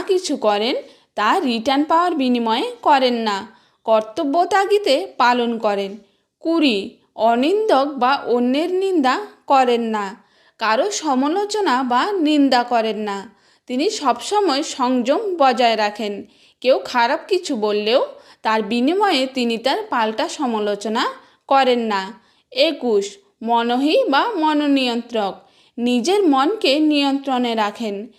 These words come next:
নিজের মনকে সব ব্যাপারে নিজের কাছে নিয়ন্ত্রণে রাখেন, সে ভালো হোক আর খারাপ হোক। তিনি সর্বদাই স্বাভাবিক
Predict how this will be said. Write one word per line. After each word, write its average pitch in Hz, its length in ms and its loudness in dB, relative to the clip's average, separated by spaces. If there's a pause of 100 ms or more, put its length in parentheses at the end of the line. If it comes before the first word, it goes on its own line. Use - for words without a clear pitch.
(220)
নিজের 247 400 2
মনকে 302 560 2
সব 285 300 -2 (120)
ব্যাপারে 233 440 -2
নিজের 233 420 0
কাছে 220 340 -2 (400)
নিয়ন্ত্রণে 277 720 2
রাখেন, 202 400 -2 (320)
সে - 200 -6
ভালো 226 400 0
হোক 349 360 2
আর 277 180 0 (120)
খারাপ 240 460 2
হোক। 196 180 -2 (460)
তিনি 240 240 0
সর্বদাই 262 760 2
স্বাভাবিক 269 560 -2